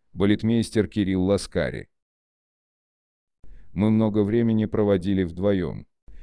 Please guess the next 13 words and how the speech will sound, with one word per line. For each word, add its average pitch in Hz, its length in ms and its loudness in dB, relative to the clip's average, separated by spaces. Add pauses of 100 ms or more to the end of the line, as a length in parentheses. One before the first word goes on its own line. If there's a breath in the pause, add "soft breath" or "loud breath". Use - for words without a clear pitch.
(120)
Я 107 200 2
никогда 117 420 2
не 113 140 2
видел 107 300 2
бабушку 95 480 0
в 85 80 -4
замужестве. 90 760 -2 (400)
К - 80 -18
тому 101 240 2
моменту, 95 680 0 (280)
когда 98 260 2
я 107 160 4
появился, 104 720 0